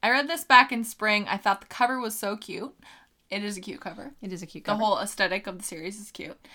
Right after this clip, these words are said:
Speaker 1: Um, "I agree that the pacing was slow and it was a little on the long side. I was really turned off by Zoe's rich friend who essentially drugged her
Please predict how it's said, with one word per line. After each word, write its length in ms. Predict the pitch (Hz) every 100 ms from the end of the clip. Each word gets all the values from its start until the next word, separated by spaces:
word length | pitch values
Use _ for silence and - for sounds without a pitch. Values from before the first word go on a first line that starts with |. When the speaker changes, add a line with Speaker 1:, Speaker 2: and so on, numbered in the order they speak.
| - - -
Speaker 1:
Um, 360 | 214 208 208 -
"I 140 | 214
agree 260 | 226 247 277
that 160 | 294
the 60 | 302
pacing 400 | 294 269 254 240
was 120 | 240
slow 320 | - 214 196 196
and 140 | 208
it 60 | 185
was 120 | 196
a 40 |
little 240 | 190 208 226
on 180 | 190 226
the 80 |
long 420 | 254 190 170 180 196
side. 380 | - 180 190
I 80 | 196
was 120 | 214 214
really 200 | 226 262
turned 260 | - 220
off 220 | 170 202
by 160 | - 190
Zoe's 420 | 190 190 185 185
rich 280 | 196 226 -
friend 300 | - 202 208
who 100 | 202
essentially 420 | 185 190 202 262
drugged 340 | 262 202 190 220
her 280 | 185 277